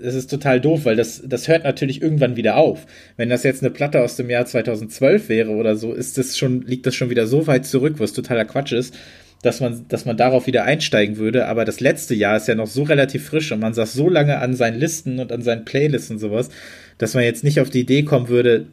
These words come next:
sich da noch was anzuhören, was man nicht noch weiter wieder verwerten kann. Das ist total lächerlich eigentlich, aber naja.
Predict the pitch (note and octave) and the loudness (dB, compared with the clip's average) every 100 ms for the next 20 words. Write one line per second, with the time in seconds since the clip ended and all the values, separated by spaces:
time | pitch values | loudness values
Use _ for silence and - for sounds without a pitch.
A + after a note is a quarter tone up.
0 | _ _ _ _ _ - B2+ B2 B2+ A#2+ | _ _ _ _ _ -10 -4 0 2 2
1 | C3+ C3 A#2 B2+ C#3+ C#3 B2 B2+ A#2+ A#2 | 2 0 -2 -2 0 0 2 2 0 -2
2 | A2+ B2 B2 A#2+ A#2+ A#2 A2+ G#2+ A2 - | -4 -4 -4 -4 0 0 2 0 0 0
3 | G#2+ A2+ A#2+ G#2 F#2+ F#2 G2+ G#2 - - | 2 2 0 -8 -8 -8 -10 -10 -10 -4
4 | A#2+ B2 B2 G2 E2+ F2 F#2 F2+ F#2 G2+ | 2 2 2 0 -4 -6 -10 -10 -10 -6
5 | G2+ F#2+ - - - - - - - - | -2 -2 -4 -20 -20 -20 -20 -20 -20 -6
6 | A2 F#2 D#2 | -4 -2 -6